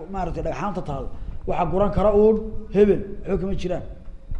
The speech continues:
Waxaas wax shaqaynaya ma, waa dulmi. Waa taa Nabiguna, alayhi salatu wasallam, markii dee loo sheegay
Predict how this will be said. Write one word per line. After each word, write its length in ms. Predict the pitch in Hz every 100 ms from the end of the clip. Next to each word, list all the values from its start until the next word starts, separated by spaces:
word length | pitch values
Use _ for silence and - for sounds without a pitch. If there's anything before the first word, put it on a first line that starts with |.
| - - - - - - - - - -
Waxaas 300 | - 135 147
wax 140 | 180 170
shaqaynaya 440 | 151 180 185 180
ma, 120 | 165 156
waa 180 | 147
dulmi. 360 | 143 190 185 139 - - - - - - - - - - - - - - - - - - - - - - - - - - - - - - - -
Waa 140 | - 165
taa 180 | 175 185
Nabiguna, 340 | 190 180 180
alayhi 240 | 165 180
salatu 100 | 165 180
wasallam, 180 | 170
markii 160 | 175 156
dee 120 | 170
loo 140 | 180 180
sheegay 320 | 160 165